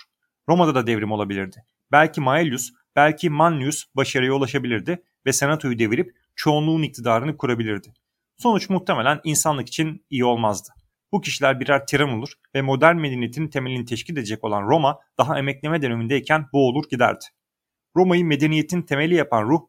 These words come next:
belki de değişimin tedricen gerçekleşiyor oluşuydu. Roma her kırılma anında gerektiği kadar esnemeyi başaran bir yapı olduğundan kırılmadan binlerce yıl boyunca hukukun, sanatın, bilimin, bürokrasinin, toplumun gelişebileceği bir ortamı sağlamaya devam etti.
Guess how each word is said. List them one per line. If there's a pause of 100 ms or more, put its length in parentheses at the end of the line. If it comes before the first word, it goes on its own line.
(120)
belki
de
değişimin
tedricen
gerçekleşiyor
oluşuydu. (640)
Roma
her
kırılma
anında
gerektiği
kadar
esnemeyi
başaran
bir
yapı
olduğundan (140)
kırılmadan (140)
binlerce
yıl
boyunca (180)
hukukun, (200)
sanatın,
bilimin, (180)
bürokrasinin, (220)
toplumun
gelişebileceği
bir
ortamı
sağlamaya
devam
etti.